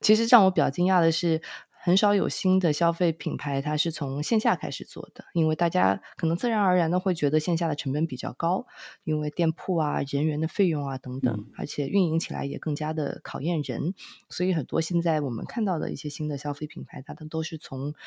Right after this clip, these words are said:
Speaker 1: 线上做起，从电商做起，因为你有现成的工具、现成的平台，嗯，真的不行，你也可以通过，比如说包给一些T P啊、外部的运营团队来操作。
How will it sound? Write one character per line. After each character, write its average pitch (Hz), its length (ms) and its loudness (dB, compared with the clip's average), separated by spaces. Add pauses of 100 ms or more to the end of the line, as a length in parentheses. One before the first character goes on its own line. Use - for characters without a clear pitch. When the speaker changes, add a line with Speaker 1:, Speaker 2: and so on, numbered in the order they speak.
(360)
Speaker 1:
线 262 180 4
上 202 220 4
做 - 120 -4
起， - 160 -8
从 143 240 -4
电 196 200 0
商 220 180 0
做 202 160 0
起， - 220 -6
因 147 240 -4
为 147 100 -2
你 147 80 -2
有 143 160 -4
现 156 180 -6
成 143 200 -6
的 147 80 -4
工 160 240 0
具、 - 280 -4
现 - 220 -8
成 139 140 -10
的 143 80 -6
平 147 260 -6
台， 139 400 -2 (400)
嗯， 143 180 -4
真 170 140 0
的 170 80 2
不 160 80 -2
行， 156 240 0
你 160 60 2
也 135 100 -2
可 - 160 -8
以 139 60 -2
通 147 200 -4
过， 147 120 0
比 143 120 -12
如 117 60 -6
说 135 240 -8
包 143 160 -6
给 139 160 -6
一 - 60 -6
些 135 180 -6
T 143 220 -8
P 143 260 -6
啊、 139 200 -2
外 147 140 -4
部 139 200 -4
的 135 100 -2
运 170 160 2
营 147 100 0
团 127 280 -2
队 214 120 6
来 - 220 -2
操 123 240 -6
作。 - 300 -4